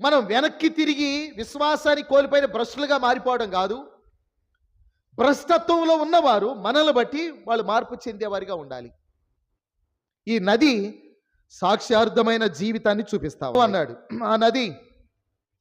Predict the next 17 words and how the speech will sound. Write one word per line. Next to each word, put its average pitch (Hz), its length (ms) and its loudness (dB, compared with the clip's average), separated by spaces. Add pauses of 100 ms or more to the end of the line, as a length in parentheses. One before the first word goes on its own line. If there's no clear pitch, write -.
(440)
జీవజల 269 720 2
నదిగా 254 340 2
ఎలా 240 140 4
మారిపోయిందో 240 460 2
మనం 220 300 0
చూస్తాం. 139 360 -8 (520)
అదే 208 520 0 (100)
డెడ్ 196 240 0
సీ 269 220 -4
ఉంది, 247 280 -4
మృత 208 280 -6
సముద్రం, 226 680 -2 (540)
ఏ 233 200 6
జీవి 285 440 2
కూడా 269 240 4
అందులో 240 220 4
బ్రతకలేదు. 190 640 -2